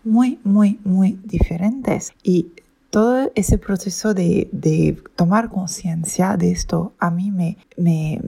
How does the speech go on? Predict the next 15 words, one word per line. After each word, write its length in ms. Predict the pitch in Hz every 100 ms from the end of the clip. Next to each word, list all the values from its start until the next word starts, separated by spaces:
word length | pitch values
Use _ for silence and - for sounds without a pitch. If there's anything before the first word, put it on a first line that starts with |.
| -
me, 220 | - - -
me, 240 | - 95
me 180 | 135 156
tardó 400 | 160 160 165 196
muchísimo, 1000 | 196 170 165 - 226 - - 180 202 175
muchísimo 720 | 165 165 - 208 - 208 180
tiempo. 520 | 175 190 196 196 175 - - - _
Y 100 | 180
si 140 | - 180
me 120 | 180
hubieras 400 | 196 202 196 185
dicho 520 | 190 175 - 170 -
hace 240 | - 147 175
unos 260 | 175 175
años, 540 | 185 175 175 170 170